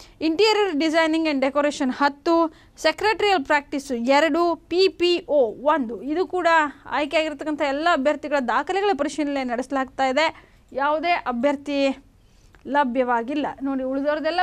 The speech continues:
ಒಂದು ಸಮಸ್ಯೆ, ಇವ್ರದ್ದು ಇನ್ನೊಂದು ಸಮಸ್ಯೆ. ಇಲ್ಲಿ ದಾಖಲೆಗಳನ್ನ ನಡೆಸ್ತಾರೆ, ಅಭ್ಯರ್ಥಿಗಳು ಯಾರೂ ಸಿಗ್ತಾ ಇಲ್ಲ. ಯಾ, ನೆಕ್ಸ್ಟು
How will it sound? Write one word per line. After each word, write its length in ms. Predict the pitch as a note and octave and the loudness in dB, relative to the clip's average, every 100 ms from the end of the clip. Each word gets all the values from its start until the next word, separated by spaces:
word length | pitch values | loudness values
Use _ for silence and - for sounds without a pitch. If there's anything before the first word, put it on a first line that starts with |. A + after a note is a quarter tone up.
| E4+ | 0
ಒಂದು 120 | C#4 | -2
ಸಮಸ್ಯೆ, 460 | D4+ C4+ C4 D4 D#4+ | -4 -8 -6 -4 -4
ಇವ್ರದ್ದು 280 | C#4+ C#4+ | -6 -6
ಇನ್ನೊಂದು 240 | C4+ C4 B3+ | -6 -6 -8
ಸಮಸ್ಯೆ. 480 | B3 A3+ - A#3 - - _ - | -10 -14 -16 -18 -20 -20 _ -10
ಇಲ್ಲಿ 140 | C4+ | -4
ದಾಖಲೆಗಳನ್ನ 540 | C#4+ D4 F#4+ G4+ G4+ F#4 | -2 -2 -2 -4 -4 -4
ನಡೆಸ್ತಾರೆ, 400 | E4+ - D#4+ E4+ | -6 -6 -2 0
ಅಭ್ಯರ್ಥಿಗಳು 500 | D#4+ C4+ D#4 D#4+ D4 | 0 -2 -6 -6 -4
ಯಾರೂ 160 | C4+ | -4
ಸಿಗ್ತಾ 340 | C#4 - - A#3+ | -6 -14 -12 -10
ಇಲ್ಲ. 140 | A3 A#3 - - | -10 -16 -16 -4
ಯಾ, 300 | D4 G#3 - _ _ _ _ - - - _ - | -4 -4 -10 _ _ _ _ -20 -20 -20 _ -8
ನೆಕ್ಸ್ಟು 760 | E4 G#4+ - - A4 B3+ D#4 | -2 -2 -2 0 4 4 2